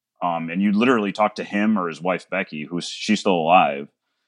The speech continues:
And you would order whatever pickups you wanted with whatever, um, you know, they made probably about a half dozen different styles, I think, or maybe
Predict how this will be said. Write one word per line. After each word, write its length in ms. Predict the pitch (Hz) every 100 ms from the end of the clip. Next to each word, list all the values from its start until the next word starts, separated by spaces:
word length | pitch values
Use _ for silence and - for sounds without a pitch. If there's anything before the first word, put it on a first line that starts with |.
| _
And 100 | 92
you 120 | 98 98
would 80 |
order 240 | 95 104 104
whatever 240 | 101 95
pickups 320 | 90 92 92
you 80 | 95
wanted 300 | 90 90 90
with 180 | 87 80
whatever, 760 | 90 87 85 87 87 85 82 71
um, 340 | 82 78 76
you 100 | 87
know, 80 | 98
they 120 | 104
made 380 | 131 127 120 101 - _
probably 180 | - 180
about 120 | 104
a 40 | 87
half 200 | 92 -
dozen 280 | 98 87 98
different 240 | 95 107
styles, 340 | 113 113 113
I 60 | 113
think, 280 | 120 120 101
or 40 |
maybe 280 | 85 85